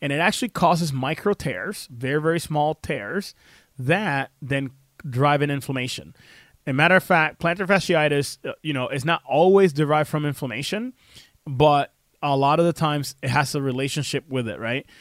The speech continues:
So it's not that you have to have inflammation first to have it. Some people have plantar fasciitis without inflammations, right? So this is where if that enthesis starts getting actually irritated, then it bleeds essentially, and then there's calcium there that gets deposited,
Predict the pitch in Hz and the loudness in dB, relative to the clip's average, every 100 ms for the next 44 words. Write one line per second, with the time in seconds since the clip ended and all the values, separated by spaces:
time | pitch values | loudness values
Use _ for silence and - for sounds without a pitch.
0 | - - - 151 147 135 175 196 175 170 | -18 -2 4 4 4 2 0 2 2 4
1 | 170 156 - 160 151 139 - 156 143 143 | 2 0 -2 -4 -4 -4 -2 -2 0 0
2 | 147 139 139 160 131 143 143 - 143 139 | 0 -2 -2 -2 0 0 0 -4 -8 -4
3 | 143 135 135 131 131 - _ _ - 135 | -4 -2 -4 -4 -6 -10 _ _ -4 2
4 | 151 170 139 123 104 - 101 113 120 131 | 6 4 2 -6 -8 -10 -10 -6 -6 -6
5 | _ _ - 180 165 - _ - - 151 | _ _ 0 4 4 2 _ -18 -4 0
6 | 185 196 196 175 170 - 151 165 165 160 | 0 4 6 6 4 -4 -4 -2 -2 -2
7 | 139 214 285 196 - 165 131 135 165 151 | -2 0 0 0 0 0 2 2 2 2
8 | 147 151 156 - 156 147 135 127 _ - | -2 -6 -6 -4 -2 0 -2 -4 _ -20
9 | - - _ - 233 339 - 135 127 160 | -18 -18 _ 0 2 4 4 2 2 -2
10 | 269 _ _ _ - 131 151 143 143 143 | -4 _ _ _ -6 0 2 4 2 -2
11 | - - 131 - 117 127 135 196 208 151 | -8 -10 -10 -10 -8 -2 0 0 -2 -2
12 | - 127 139 123 - 117 131 240 139 127 | -4 -4 -4 -6 -6 -4 -4 -6 -6 -4
13 | 131 123 127 - - 135 131 143 170 175 | -4 -4 -6 -8 -8 -2 -2 -2 -2 -2
14 | 160 147 156 160 226 - 135 123 135 139 | 0 -2 -2 -2 -2 0 -2 -2 -2 -4